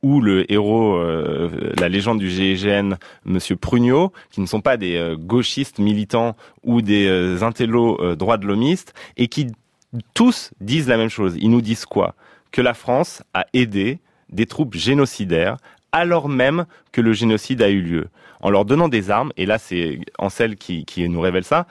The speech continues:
et même en leur virant, en leur versant directement leur salaire. Donc des gens qui venaient de tuer huit cent mille Tutsis,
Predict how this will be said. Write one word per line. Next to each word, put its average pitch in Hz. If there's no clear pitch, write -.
et 139
même 143
en 123
leur 120
virant, 131
en 101
leur 95
versant 143
directement 147
leur 123
salaire. 101
Donc 113
des 131
gens 185
qui 123
venaient 175
de 127
tuer 165
huit 160
cent 190
mille 180
Tutsis, -